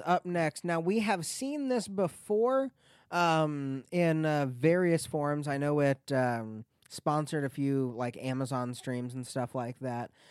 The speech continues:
Um, it looks to me cool. I like the idea of people playing with the first-person shooter concept and stretching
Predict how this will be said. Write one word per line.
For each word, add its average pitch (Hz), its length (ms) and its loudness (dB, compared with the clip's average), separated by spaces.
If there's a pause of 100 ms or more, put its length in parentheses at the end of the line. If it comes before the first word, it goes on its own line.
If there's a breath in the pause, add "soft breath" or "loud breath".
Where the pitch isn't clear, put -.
(280 soft breath)
Um, 170 420 2
it 208 160 -4
looks 240 640 0 (120)
to 214 120 0
me 202 500 2 (260)
cool. 170 480 0
I 170 100 2
like 196 600 0 (100)
the 180 360 -4
idea 156 800 -2 (760 soft breath)
of 165 260 2
people 190 380 0
playing 165 760 0
with 170 140 0
the 170 80 0
first-person 175 680 0
shooter 175 340 2
concept 175 800 2 (460 soft breath)
and 160 280 2
stretching 170 1000 0